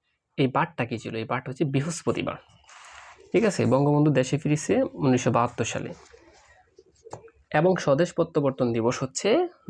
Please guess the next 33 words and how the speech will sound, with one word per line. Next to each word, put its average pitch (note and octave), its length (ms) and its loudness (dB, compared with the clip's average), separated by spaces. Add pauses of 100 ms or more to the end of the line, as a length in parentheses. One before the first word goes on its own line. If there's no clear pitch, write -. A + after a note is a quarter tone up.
দশই F3 580 2 (280)
জানুয়ারি A#2+ 360 2
উনিশশো B2 260 0
বাহাত্তর। - 360 -4
বঙ্গবন্ধুকে, D#3 800 2 (540)
আহ, B2 260 -4
জেল C3 220 2
থেকে D#3+ 140 2
মুক্তি E3+ 280 2
দিয়েছে F3 320 -4
আঠারো, A#2 340 -6 (1300)
সরি, A#2 140 -2
এই A#2+ 220 -6 (240)
আটই E3 320 0
জানুয়ারি, A#2 300 0
কিন্তু D#3+ 380 -4
দুই D#3+ 200 2
দিন D3+ 180 2
পরে D#3 180 -2
দেশে B2 260 -2
আইছে - 220 -10 (560)
লন্ডন A#2 480 2 (120)
সহ B2+ 420 -2 (360)
ঘুরে A2 260 4
এসে, - 200 -8
ঠিক - 180 -6
আছে, C#4 160 0 (320)
যাতে A#2 240 0
তাকে C3 260 -2
হত্যা C3+ 320 0
না C3 100 2
করতে - 260 -4
পারে। - 160 -6